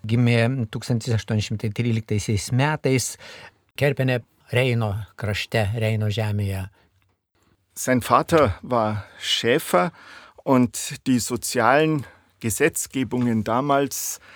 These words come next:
Speaker 2: haben vorgeschrieben, dass Adolf Kolping damit maximal eine Handwerkslehre machen durfte, aber mehr nicht an Ausbildung.
Speaker 1: Jo tėvas buvo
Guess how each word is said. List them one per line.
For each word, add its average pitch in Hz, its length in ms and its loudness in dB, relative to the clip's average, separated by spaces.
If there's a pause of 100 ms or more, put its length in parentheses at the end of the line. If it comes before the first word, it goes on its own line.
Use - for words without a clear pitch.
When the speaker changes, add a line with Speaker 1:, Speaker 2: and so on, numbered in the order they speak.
(120)
Speaker 2:
haben 127 360 2
vorgeschrieben, 135 1000 0 (320)
dass - 420 0 (100)
Adolf 139 400 4
Kolping 135 460 2
damit 139 540 2 (420)
maximal 131 920 2
eine 127 280 4
Handwerkslehre 113 880 0
machen 110 380 0
durfte, 127 640 2
aber 117 500 4
mehr 135 680 4
nicht 131 400 2
an 120 120 -2
Ausbildung. 104 680 -2 (1000)
Speaker 1:
Jo 131 320 0
tėvas 160 720 0 (520)
buvo 120 640 4